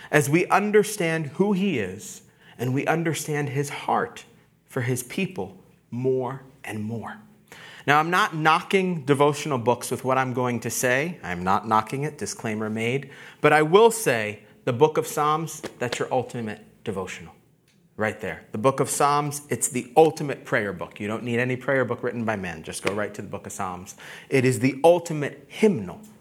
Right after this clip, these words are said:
for the people of God. Hymnal, yes. This book is a hymn book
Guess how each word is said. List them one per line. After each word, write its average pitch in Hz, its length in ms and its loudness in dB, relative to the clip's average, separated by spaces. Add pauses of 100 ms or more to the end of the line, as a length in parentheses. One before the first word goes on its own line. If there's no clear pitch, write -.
(320)
for - 140 -6
the 104 100 -4
people 98 360 -8
of - 140 -18
God. - 320 -16 (540)
Hymnal, 151 460 2
yes. 127 380 -2
This 165 340 2
book 170 440 2
is 131 180 0
a 127 60 2
hymn 233 440 4
book 117 300 2